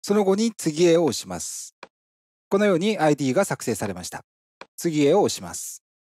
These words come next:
使用許諾契約書が表示されますので、こちらも一通り確認して、同意する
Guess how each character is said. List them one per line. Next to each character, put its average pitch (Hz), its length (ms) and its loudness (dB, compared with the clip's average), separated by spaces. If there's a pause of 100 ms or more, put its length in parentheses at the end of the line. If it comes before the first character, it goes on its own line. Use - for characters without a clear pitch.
使 - 160 -2
用 233 160 4
許 202 100 -2
諾 202 260 0
契 202 120 2
約 196 180 0
書 185 120 0
が - 20 2
表 - 160 0
示 107 160 -4
さ 113 80 -2
れ 110 80 -6
ま 113 100 -6
す - 120 -10
の 85 80 -10
で、 160 200 0 (300)
こ 170 100 -2
ち - 80 0
ら 190 100 4
も 240 200 2
一 175 180 -4
通 160 140 -2
り 151 100 -4
確 147 240 -4
認 139 200 -4
し - 120 -10
て、 220 220 0 (320)
同 170 180 4
意 160 80 2
す - 160 -6
る 131 220 -2